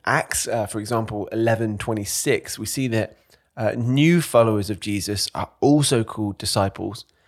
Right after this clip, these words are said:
Um, and you know that, that word that is translated as disciple, this is an interesting fact.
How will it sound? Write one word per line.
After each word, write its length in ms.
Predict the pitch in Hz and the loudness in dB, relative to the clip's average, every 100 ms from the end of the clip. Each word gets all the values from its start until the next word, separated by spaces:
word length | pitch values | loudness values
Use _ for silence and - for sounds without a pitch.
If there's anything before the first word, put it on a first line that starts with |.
| _ _ - | _ _ -10
Um, 260 | 98 101 98 | -6 -6 -6
and 140 | 117 123 | -2 0
you 60 | 135 | 4
know 100 | 139 | 6
that, 240 | 117 - | 4 4
that 160 | 127 131 | 0 4
word 460 | 175 113 80 110 | 6 6 6 -2
that 100 | - | -4
is 120 | 107 - | -4 -2
translated 520 | 120 117 131 131 113 | -2 2 2 0 -2
as 120 | 104 | -4
disciple, 480 | 101 - 104 95 104 | -2 4 4 2 -2
this 160 | 135 | -2
is 100 | 131 | 0
an 80 | 110 | 0
interesting 400 | 101 95 87 85 | 0 -2 -4 -8
fact. 300 | - - - | -10 -10 -12